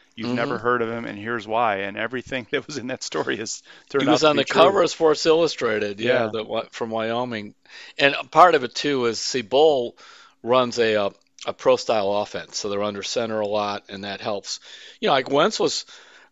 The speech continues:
Speaker 2: Wentz has had some injuries, has been up and down, but he started fast. He was N F L ready when he came in the league, and so was Allen, 'cause a lot of these guys are not. Um,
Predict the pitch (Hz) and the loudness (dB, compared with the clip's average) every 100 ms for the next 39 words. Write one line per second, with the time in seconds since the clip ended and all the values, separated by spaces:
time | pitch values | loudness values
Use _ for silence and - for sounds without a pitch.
0 | - - 170 214 196 160 151 139 131 123 | -18 -8 0 0 0 2 4 4 0 -2
1 | 120 123 117 113 107 120 110 - 101 113 | -2 -2 -2 -4 -4 -2 -2 -4 -2 -2
2 | 113 104 107 - 196 - - 151 147 - | -2 -4 -6 -6 -4 -4 6 8 8 4
3 | - 131 110 87 - - 151 190 156 147 | 0 -2 0 -4 -10 -8 -4 0 2 2
4 | 135 113 120 98 104 107 92 - _ _ | 2 0 0 2 2 0 -4 -16 _ _
5 | _ _ _ - - 107 101 - 113 104 | _ _ _ -20 -8 -8 -6 -6 -6 -8
6 | 98 101 110 101 - - 113 - 143 139 | -8 -2 -2 -2 -8 -10 -6 -2 0 0
7 | 131 139 131 117 117 143 214 170 - 135 | 2 2 2 0 0 2 2 0 -2 -2
8 | 113 101 95 104 110 87 - _ _ - | -2 -6 -8 -6 -6 -6 -14 _ _ -20
9 | - - - _ - 92 - | -20 -20 -20 _ -16 -16 -18